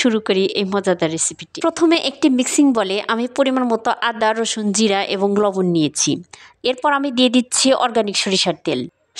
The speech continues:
সবগুলো উপাদান ভালোভাবে ম্যাশ করে নিচ্ছি। এখন আমি দিয়ে দিচ্ছি হাফ চা চামচ অর্গানিক হলুদের গুঁড়ো, হাফ চা চামচ অর্গানিক পাঁচ মশলার গুঁড়ো। এগুলো দিয়ে আমি ভালোভাবে ম্যাশ করে নিচ্ছি। এরপর আমি দিয়ে দিচ্ছি আগে থেকে ধুয়ে পানি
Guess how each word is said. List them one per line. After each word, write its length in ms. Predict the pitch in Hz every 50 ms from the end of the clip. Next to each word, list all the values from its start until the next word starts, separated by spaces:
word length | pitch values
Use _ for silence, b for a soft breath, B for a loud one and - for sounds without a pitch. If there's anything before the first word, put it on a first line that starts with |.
| - -
সবগুলো 340 | 247 247 233 233 247 285 277 277
উপাদান 280 | 277 262 233 226 233 247
ভালোভাবে 440 | 233 214 233 233 226 233 226 208 220 214 208
ম্যাশ 140 | 208 - - -
করে 140 | 226 196 208
নিচ্ছি। 280 | 185 190 185 - - 208 196 190
এখন 160 | - - 269 269
আমি 100 | 247 254 247
দিয়ে 200 | 208 214 214 202 214
দিচ্ছি 200 | 214 208 - 247
হাফ 160 | 214 220 - -
চা 60 | 220 208 -
চামচ 200 | 196 190 214 - - -
অর্গানিক 280 | 208 - 208 190 185 185 -
হলুদের 340 | 190 180 202 196 208 202 180 185
গুঁড়ো, 160 | 180 180 185 180
হাফ 100 | 196 190 - -
চা 60 | 196 -
চামচ 240 | 208 185 180 180 - 208
অর্গানিক 340 | 202 185 175 185 180 190 -
পাঁচ 140 | - 214 - -
মশলার 360 | - 196 - - 190 175 165 165 170
গুঁড়ো। 200 | 165 156 139 123 - - _ -
এগুলো 220 | 214 220 247 247 262 247
দিয়ে 180 | 214 226 220 202
আমি 120 | 202 208 196 -
ভালোভাবে 340 | 180 175 180 - 185 175 180 180
ম্যাশ 120 | 170 160 - -
করে 180 | - 170 170 160
নিচ্ছি। 300 | 160 156 - - - 160 - - 226
এরপর 220 | 247 - - 262 254 233
আমি 120 | 226 233 240 220 214
দিয়ে 140 | 214 214 202
দিচ্ছি 380 | 196 202 196 - - - - 185 185
আগে 200 | 180 196 202 208
থেকে 220 | - - 202 226 220 185
ধুয়ে 180 | - 196 196 190 - -
পানি 180 | 180 180 214